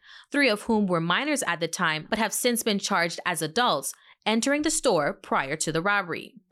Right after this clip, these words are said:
Investigators said the robbery team entered wearing black clothing and masks, but were identified through other forensic means.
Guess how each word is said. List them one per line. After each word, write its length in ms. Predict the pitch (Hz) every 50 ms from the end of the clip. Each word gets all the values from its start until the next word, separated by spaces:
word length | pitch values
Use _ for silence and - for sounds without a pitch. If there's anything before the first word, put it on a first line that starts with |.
| _ - - - - - -
Investigators 640 | 226 208 226 220 - - 233 214 208 202 202 202 196
said 180 | - 214 202
the 80 | 196 202
robbery 380 | 202 202 196 196 190 196 202 202
team 340 | - - 220 202 196 196 - -
entered 380 | 208 202 202 202 - 202 180 175
wearing 300 | 185 185 175 170 160 160
black 340 | 160 180 175 170 165 -
clothing 460 | - - 247 233 220 202 208 185 180 - -
and 260 | 190 220 247 254 254
masks, 480 | 262 285 269 196 156 160 - - - - _ - - -
but 140 | - 226 226
were 180 | 220 226 - -
identified 760 | 208 214 196 226 247 262 254 311 302 311 247 202 190 196 -
through 180 | - 240 247 -
other 200 | - 175 160 165
forensic 540 | 180 - - 226 214 160 139 139 151 165 160
means. 580 | 170 190 190 180 160 160 170 190 - - -